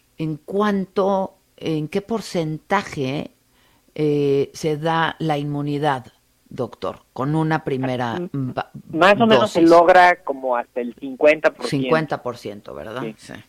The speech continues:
Speaker 2: Y esa inmunidad
Speaker 1: Que eso ya
Speaker 2: dura,
Speaker 1: es importante, ¿eh?
Speaker 2: eso es importante, ellos ya estarían parcialmente protegidos.
Speaker 1: Ujú.
Speaker 2: Y además también... Eh, o sea, se dice que debe de ser en veintiún días la, la segunda vacunación, podría extenderse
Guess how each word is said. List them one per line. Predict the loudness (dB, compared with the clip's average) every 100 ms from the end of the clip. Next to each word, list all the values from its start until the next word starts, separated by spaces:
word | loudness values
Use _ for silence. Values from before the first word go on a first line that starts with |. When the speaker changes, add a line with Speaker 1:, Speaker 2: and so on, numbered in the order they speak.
| _ _
Speaker 2:
Y | 0 2 2 2
esa | 0 4
inmunidad | 2 2 -4 4 4 4
Speaker 1:
Que | 4
eso | 6 8
ya | 6
Speaker 2:
dura, |
Speaker 1:
es | 6 0
importante, | 0 0 2 0 0 -4 -6
¿eh? | -4 -6 -8 _
Speaker 2:
eso | -10 -8 -6
es |
importante, | -2 0 2 2 0
ellos | -2 0
ya | 0
estarían | 0 0 -2 0
parcialmente | 2 2 2 -2 -2 -6 -8
protegidos. | -6 -6 -8 -8 -8 -8 -12 _ _
Speaker 1:
Ujú. | -8 -6 -8 -8 -14 _
Speaker 2:
Y | 4
además | 6 6 2 -2
también... | -4 -2 -4 -6 _ _ _ _ _ -6
Eh, | -4 -2 -2 -4 -8 _ _ _
o | -10
sea, | -8
se | -4
dice | -6 -6 _
que | -4
debe | 2 4 4
de | 2
ser | 0 0
en |
veintiún | -2 -6 -2 -2 -2 -2
días | 2 4 4 2
la, | -4 _ _
la | -6 -4
segunda | -2 0 4
vacunación, | 4 2 -6 -6 -4 -4 -4 _ _ _ _
podría | 2 4 6 6
extenderse | 4 0 -4 0 -2 2 2 2